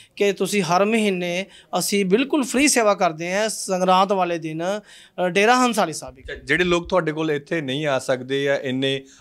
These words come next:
Speaker 2: ਆਰਥਿਕ ਤੌਰ 'ਤੇ ਕਈਆਂ ਦੀਆਂ ਮਜਬੂਰੀਆਂ ਹੁੰਦੀਆਂ ਨੇ, ਤਾਂ ਤੁਸੀਂ ਮੁਫਤ ਦੇ ਵਿੱਚ ਵੀ ਜਿਹੜਾ, ਅ,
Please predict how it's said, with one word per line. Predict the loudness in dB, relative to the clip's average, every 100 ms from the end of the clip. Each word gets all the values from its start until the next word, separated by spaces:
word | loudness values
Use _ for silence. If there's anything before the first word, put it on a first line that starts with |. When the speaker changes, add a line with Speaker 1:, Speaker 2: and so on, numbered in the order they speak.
| -4
Speaker 2:
ਆਰਥਿਕ | 0 0 -2 -6
ਤੌਰ | 0 0 0
'ਤੇ | -4
ਕਈਆਂ | -6 -6 -6
ਦੀਆਂ | -4
ਮਜਬੂਰੀਆਂ | -6 -6 -6 -4 -2
ਹੁੰਦੀਆਂ | -2 -2
ਨੇ, | -2
ਤਾਂ | -4
ਤੁਸੀਂ | -2 0
ਮੁਫਤ | 0 0 2
ਦੇ | 2
ਵਿੱਚ | 2 0
ਵੀ | -4
ਜਿਹੜਾ, | 0 0 0 -4 -20
ਅ, | -4